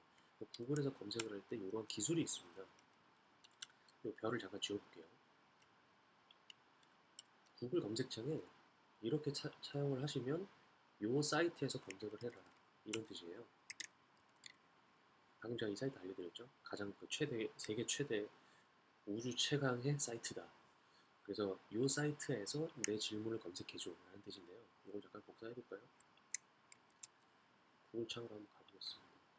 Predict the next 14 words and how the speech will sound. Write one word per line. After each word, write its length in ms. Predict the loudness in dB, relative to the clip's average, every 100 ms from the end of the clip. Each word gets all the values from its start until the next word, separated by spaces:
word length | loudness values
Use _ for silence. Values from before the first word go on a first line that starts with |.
| -20 -20 -20 -20 -20 -14 -2
요 120 | -2
구글 220 | 2 2 4
창에 440 | 0 -2 -2 -6 -10 -20 -8
검색을 300 | -4 -2 -2
하시는 240 | -4 -6
건데 340 | -8 -16 -16 -16 -20 -20 -20 -16
창을 220 | -14 -8
조금 300 | -6 -6 -8
키워볼게요. 400 | -8 -8 -8 -16 -16 -20 -20 -20 -20 -20 -20 -20 -20 -20 -20 -12
쭈-, 200 | -12 -10
쭈꾸미 320 | -4 2 2
오빠는 260 | 2 -2 -2
이제 80 |
지우고요. 380 | -2 -2 -2 -6